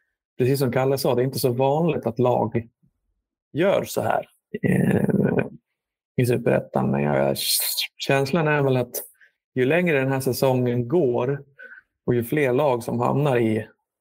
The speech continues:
ett något sån här prekärt läge så kan det nog kanske se ut just så där mot V S K som är skickliga, ehm, i fler matcher.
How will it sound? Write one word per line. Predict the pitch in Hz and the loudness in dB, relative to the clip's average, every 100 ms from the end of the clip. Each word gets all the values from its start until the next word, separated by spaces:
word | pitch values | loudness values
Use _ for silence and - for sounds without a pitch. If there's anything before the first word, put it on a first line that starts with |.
| _ - | _ -6
ett | 127 | -2
något | 127 131 139 147 | 0 2 0 0
sån | 156 131 | 0 0
här | 120 113 | 0 0
prekärt | 123 113 113 110 120 | -2 0 0 0 0
läge | 117 131 139 131 | 0 0 0 -2
så | 123 | 0
kan | 127 123 | 0 2
det | 120 | 2
nog | 117 | 2
kanske | 123 117 117 | 0 0 -2
se | - | 0
ut | 180 135 - - - | 0 0 -6 -18 -2
just | 131 117 - | 0 0 -4
så | - | -2
där | 120 117 | 0 2
mot | 117 117 | 0 0
V | 117 117 | 0 0
S | 117 | 0
K | - 123 113 _ _ - | -2 -2 -2 _ _ -6
som | 120 131 | -2 0
är | 170 | 0
skickliga, | 120 117 - 117 - - - - - - _ _ _ _ - | -2 -4 0 0 -2 -8 -10 -8 -12 -18 _ _ _ _ -2
ehm, | 65 - - - - - - - _ _ _ - | 2 2 2 2 2 0 -2 -10 _ _ _ -4
i | 131 | 0
fler | 202 139 | 2 2
matcher. | 104 104 - - | 0 -6 -4 -4